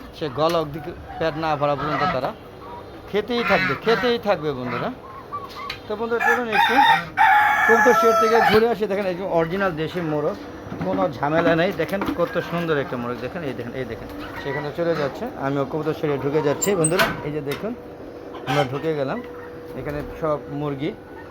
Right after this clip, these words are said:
সব কবুতরগুলো এখানে থাকে। আর রাত্রে সব মুরগিগুলো যে নিচে শেড করা সব খালি হয়ে গিয়েছে, অনেক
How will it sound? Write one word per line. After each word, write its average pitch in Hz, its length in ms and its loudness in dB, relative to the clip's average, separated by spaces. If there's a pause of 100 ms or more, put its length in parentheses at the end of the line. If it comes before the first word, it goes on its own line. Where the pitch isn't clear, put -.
(300)
সব 170 120 4 (140)
কবুতরগুলো 196 680 -4 (500)
এখানে 147 260 -6
থাকে। 156 280 -2
আর 180 180 0
রাত্রে 208 540 0 (100)
সব 156 220 2
মুরগিগুলো 165 580 -2
যে 135 120 -6
নিচে 160 260 -6
শেড 165 280 -4 (160)
করা 160 180 -2 (500)
সব 262 220 4
খালি 285 180 2
হয়ে 190 160 4
গিয়েছে, 131 300 -2
অনেক 165 280 0